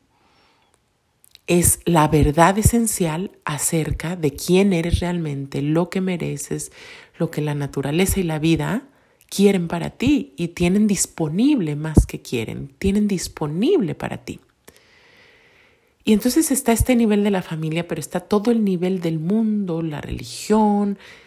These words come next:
la cultura, y ahí ya nos metemos en una realidad mucho, muy compleja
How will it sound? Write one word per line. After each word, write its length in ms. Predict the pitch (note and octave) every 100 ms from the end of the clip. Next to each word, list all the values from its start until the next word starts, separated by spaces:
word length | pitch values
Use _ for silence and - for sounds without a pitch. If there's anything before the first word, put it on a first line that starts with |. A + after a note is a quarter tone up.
| _ -
la 160 | D#3
cultura, 1040 | C#3+ - A#2+ A#2 - A3+ A3+ F3 C3 E3 G3+ _ _ _ _
y 180 | - G3
ahí 240 | F#3+ A3 B3
ya 100 | C#4+
nos 200 | C#4+ B3+
metemos 480 | G#3 G#3 G#3 G#3+
en 100 | G3
una 180 | G3 G#3
realidad 440 | G#3 F3 E3 F3+ F#3+
mucho, 920 | G3 F#3+ F#3+ F#3+ G#3 B3 G3 - D3
muy 360 | D3+ F#3+ A3
compleja 840 | G#3+ F3+ E3+ E3 G3+ D3+ - D3